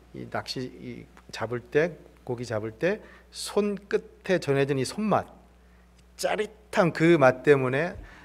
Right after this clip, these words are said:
어, 좋아한다고 하시는 분이 많으세요. 어, 사실 뭐 낚시를 좋아하지 않으시는 분이라고 할지라도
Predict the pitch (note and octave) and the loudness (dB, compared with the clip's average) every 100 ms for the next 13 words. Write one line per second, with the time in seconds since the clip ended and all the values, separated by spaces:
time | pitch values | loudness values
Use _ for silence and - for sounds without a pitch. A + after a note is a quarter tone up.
0 | - A2 G#2 G#2+ - C#3 C#3 B2+ A#2+ A#2 | -14 -8 -6 -6 -2 2 4 2 0 0
1 | A2 A2 A#2 A#2+ A#2 A2+ A2+ G#2+ A2 D#3 | 0 -4 -4 -6 -8 -10 -10 -10 -8 -8
2 | F3 F#2+ G2+ G2 - - - _ _ - | -8 -10 -10 -12 -14 -20 -20 _ _ -20
3 | - - - - - - - - - - | -20 -20 -20 -20 -20 -20 -20 -20 -20 -20
4 | - - G1+ G1+ G1+ - E3+ A3 E3 E3+ | -16 -12 -8 -8 -8 -6 -2 -2 6 8
5 | D#3+ C3 - C#3 C3+ - F3 F3+ D#3 D3+ | 8 6 4 6 6 4 2 6 8 10
6 | D3+ C3 D3+ D#3+ E3 C3+ C#3 C#3 B2+ - | 8 6 4 2 0 2 0 -2 -4 -8
7 | F3+ B2 C3+ D3+ D#3 D#3 E3 D#3 A2+ A#2+ | -8 2 2 4 2 2 6 6 6 4
8 | D3+ C3 F#2+ F2 | 6 6 2 -8